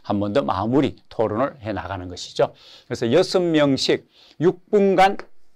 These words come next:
자유로운 토의를 한다고 해서 육육 회의다, 이렇게 얘기하죠. 버즈 세션 이 번입니다. 자, 오히려 출제 빈도로 봤을 때는 패널 디스커션이나 심포지엄이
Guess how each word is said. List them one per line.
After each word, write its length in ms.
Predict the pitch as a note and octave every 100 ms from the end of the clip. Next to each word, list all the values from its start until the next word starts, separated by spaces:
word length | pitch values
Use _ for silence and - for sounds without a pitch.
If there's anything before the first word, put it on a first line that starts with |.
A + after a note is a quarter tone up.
| _
자유로운 540 | - A#2+ B2+ C3 D#3+
토의를 260 | - D#3 C#3
한다고 320 | B2+ C#3 C3+
해서 300 | B2+ D#3+ G3 -
육육 560 | C3 C3+ C#3 F3 -
회의다, 440 | C3+ B2 A#2+ G#2 F#2+
이렇게 240 | G2 F3
얘기하죠. 400 | A#2+ F#2 - - - -
버즈 240 | - G2+ G#2
세션 720 | - A#2 - F#2+ G2 E3+ A3+ _ _ _
이 160 | G#2 F#2+
번입니다. 500 | G#2+ F2+ E2 G2+ G2+ _ - - _ _ _ _ - - -
자, 200 | - -
오히려 640 | C#3+ D#3+ G#3 E3 D3 - - -
출제 340 | - A3 A#3+
빈도로 500 | - D3 C#3+ G#3+ B3+
봤을 420 | F#3+ C#3+ C#3+ E3+ C#3
때는 380 | C3+ D3 C#3
패널 320 | - F3 F#3+ G#3
디스커션이나 800 | F#3+ - F3+ E3 F3 D#3+ D#3+ F#3
심포지엄이 920 | - G3 F3+ - F#3 A#3 A#3 C#3 F#2